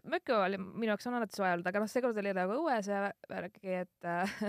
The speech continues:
<laughs> mul oli lihtsalt see, et ma olin, ma olin seal es-, esireas, see oli niimoodi, muidu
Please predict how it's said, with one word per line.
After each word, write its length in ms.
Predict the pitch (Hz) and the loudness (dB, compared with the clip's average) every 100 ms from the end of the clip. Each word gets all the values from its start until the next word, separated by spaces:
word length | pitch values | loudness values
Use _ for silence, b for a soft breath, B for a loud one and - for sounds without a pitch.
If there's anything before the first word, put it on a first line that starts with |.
| 196 | -4
<laughs> 400 | - - - - | -8 -20 -20 -12
mul 140 | - 302 | -2 2
oli 100 | 285 | 2
lihtsalt 340 | 285 - 247 - | 0 -4 -6 -2
see, 140 | 240 214 | 2 2
et 100 | 208 | 0
ma 140 | 208 | 0
olin, 100 | 214 214 | 2 2
ma 140 | 226 214 | 2 2
olin 100 | 208 | 2
seal 220 | 208 - | 0 2
es-, 160 | 190 190 - _ - | 0 -2 -10 _ -2
esireas, 500 | 247 285 269 165 170 | 0 2 4 2 2
see 80 | 180 | 0
oli 140 | 214 196 | 2 2
niimoodi, 100 | 202 | 4
muidu 100 | 240 | 2